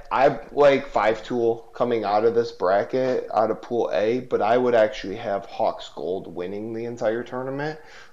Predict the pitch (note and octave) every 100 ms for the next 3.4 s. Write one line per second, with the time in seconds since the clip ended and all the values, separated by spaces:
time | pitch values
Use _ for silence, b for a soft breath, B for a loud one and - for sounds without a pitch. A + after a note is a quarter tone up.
0 | B - A2+ G#2 F#2+ F2+ F#2 F2 D#2 -
1 | - - - - - - - - - -
2 | - - A2 G#2+ B2+ B2 A2 - A#2+ A2
3 | A2 G#2+ G#2 -